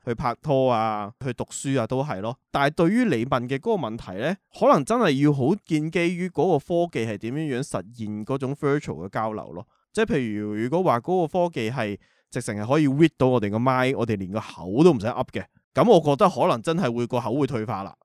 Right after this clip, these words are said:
但係譬如如果話我個科技都係 keep 住要大家都係要講嘢嘅，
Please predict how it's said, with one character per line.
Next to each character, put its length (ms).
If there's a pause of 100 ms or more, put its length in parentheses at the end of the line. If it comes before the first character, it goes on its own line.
但 200
係 80
譬 160
如 60
如 60
果 180
話 300
我 120
個 120
科 140
技 100
都 120
係 160
keep 40 (340)
住 60
要 60
大 160
家 120
都 120
係 260
要 100
講 160
嘢 160
嘅， 160